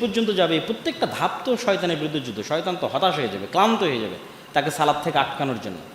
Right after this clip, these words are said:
সুতরাং আপনাকে শয়তানের বিরুদ্ধে সাইকোলজিক্যালি আঘাত করতে হবে।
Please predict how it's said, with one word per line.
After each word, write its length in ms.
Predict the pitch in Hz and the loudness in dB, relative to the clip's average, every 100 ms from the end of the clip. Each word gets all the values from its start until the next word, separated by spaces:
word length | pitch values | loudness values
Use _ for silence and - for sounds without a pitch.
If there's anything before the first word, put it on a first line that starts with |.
| - - - - - - - - - - | -20 -20 -20 -20 -20 -20 -20 -20 -12 -2
সুতরাং 300 | 170 226 202 | 6 8 8
আপনাকে 440 | 185 202 220 285 | 6 4 4 2
শয়তানের 420 | - 196 202 196 | 4 4 6 4
বিরুদ্ধে 220 | 202 240 | 4 2
সাইকোলজিক্যালি 800 | 226 - 170 170 196 170 202 247 226 | 2 4 2 4 2 2 4 6 6
আঘাত 280 | 135 143 - | 4 0 -4
করতে 240 | 113 - | -8 -10
হবে। 180 | - | -16